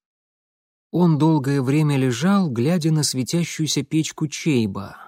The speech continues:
которую я включил на такую мощность, что сам вскоре начал задыхаться от жары. Потом снова посмотрел на меня. "Вы, кажется, уже говорили мне утром,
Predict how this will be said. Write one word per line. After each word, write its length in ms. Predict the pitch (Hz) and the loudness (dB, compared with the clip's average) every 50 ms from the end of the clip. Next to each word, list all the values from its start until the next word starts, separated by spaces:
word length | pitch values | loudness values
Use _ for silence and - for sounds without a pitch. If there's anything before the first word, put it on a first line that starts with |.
| - _ | -20 _
которую 460 | - 123 110 - 131 127 127 123 120 | -8 -6 -2 -2 0 0 2 2 2
я 120 | 127 123 | 2 0
включил 500 | 110 - - 123 120 - - - 135 123 | -2 -2 -4 -4 -4 -4 -2 -2 -2 0
на 100 | 123 123 | 0 -2
такую 380 | 110 127 120 - - 120 120 117 | -2 -2 -4 -4 -4 -4 -2 -2
мощность, 640 | 123 135 165 170 156 - - 117 107 107 - - - - - - - _ | 0 0 0 0 0 -2 -4 -4 -4 -4 -4 -6 -8 -14 -20 -20 -20 _
что 240 | - - - - 147 | -16 -10 -6 -4 -2
сам 560 | 131 - - 170 165 147 123 107 101 101 107 - | -2 -2 0 0 0 0 0 -2 -4 -6 -10 -8
вскоре 440 | - - - - 127 120 117 120 117 | -6 -6 -2 0 0 0 0 0 0
начал 320 | 117 117 113 - - 120 | 0 -2 -2 -2 -4 -4
задыхаться 720 | 110 113 120 107 110 107 - - 117 113 - - - 117 | -2 -2 -2 -2 -2 -4 -4 -4 -4 -4 -4 -4 -4 -4
от 80 | 113 101 | -4 -4
жары. 500 | 104 110 117 110 107 104 98 98 - _ _ _ _ _ _ _ _ _ _ _ _ _ _ _ _ - | -2 -4 -2 -2 -2 -4 -6 -8 -12 _ _ _ _ _ _ _ _ _ _ _ _ _ _ _ _ -4
Потом 300 | 113 113 - 220 240 226 | -4 0 2 2 2 2
снова 340 | - - 160 175 202 226 | 0 0 2 2 4 2
посмотрел 600 | 220 - 202 - - 185 170 - 147 151 175 175 | 2 0 -2 0 0 0 0 0 0 0 2 2
на 100 | 175 170 | 2 4
меня. 500 | 170 170 165 160 151 127 104 87 - - - _ _ _ _ _ _ _ _ _ _ _ _ _ _ _ _ _ | 4 2 2 2 2 0 -2 -4 -8 -12 -18 _ _ _ _ _ _ _ _ _ _ _ _ _ _ _ _ _
"Вы, 480 | - 113 117 123 127 127 127 120 117 110 | -8 -4 -2 0 0 0 2 0 0 -2
кажется, 560 | - - 131 123 113 123 110 - - - 127 | -2 -2 -2 -2 -2 -2 -4 -4 -4 -2 0
уже 320 | 127 123 120 110 117 127 | 0 0 0 0 -2 -4
говорили 540 | 113 117 123 120 131 139 165 196 208 175 160 | -2 -2 -2 -2 0 2 2 4 4 4 4
мне 260 | 135 131 131 131 131 | 2 2 2 2 2
утром, 540 | 127 127 123 113 - - 113 110 113 143 - | 2 2 0 0 -2 -6 -8 -8 -8 -10 -14